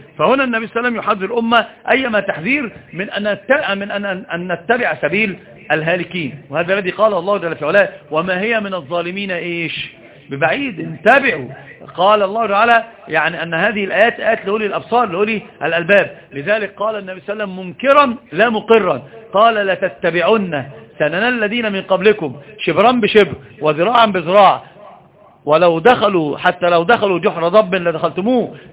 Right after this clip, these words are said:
في رواية في السنة قال: "ولو نك-، ولو وجد من، من ينكح أمه في هذه الأمة، لوجد في هذه الأمة من ينكح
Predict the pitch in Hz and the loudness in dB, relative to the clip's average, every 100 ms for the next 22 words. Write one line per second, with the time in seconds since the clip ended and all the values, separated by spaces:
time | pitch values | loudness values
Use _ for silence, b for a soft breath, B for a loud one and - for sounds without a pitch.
0 | - 143 165 214 226 185 - - - 233 | -10 -6 2 4 4 0 -4 -20 -6 -2
1 | 233 - 233 233 196 180 190 226 147 165 | -2 0 0 0 0 -2 -2 -4 -4 -4
2 | 175 226 196 185 202 180 190 220 190 214 | -2 -4 -4 -4 -4 -4 -4 -4 -8 -6
3 | 220 202 208 196 226 233 202 208 196 151 | -4 -4 -4 -4 -4 -4 -2 -2 -4 -4
4 | 185 170 180 185 156 170 160 175 - | -6 -6 -6 -6 -4 -6 -4 -6 -6